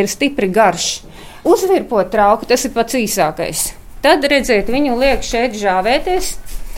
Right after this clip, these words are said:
Tad, kad tas trauks ir mazliet apžūs, tāds, kas vēl nav ciets, bet, ā, nav arī vairs mīksts,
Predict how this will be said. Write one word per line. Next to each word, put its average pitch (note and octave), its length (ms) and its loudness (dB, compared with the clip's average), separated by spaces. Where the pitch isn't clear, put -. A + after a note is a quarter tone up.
Tad, F4 240 4
kad F4+ 160 -2
tas B3 200 -2
trauks C#4 360 0
ir A3+ 160 -2
mazliet A#3+ 560 -4
apžūs, G3+ 640 -8
tāds, G#3+ 280 0
kas G#3 240 -6
vēl A#3 280 4
nav G3+ 400 0
ciets, F#4 440 -2
bet, A#3 320 0
ā, A3 280 2
nav B3 240 2
arī G3+ 120 4
vairs G3 240 0
mīksts, A3+ 440 -2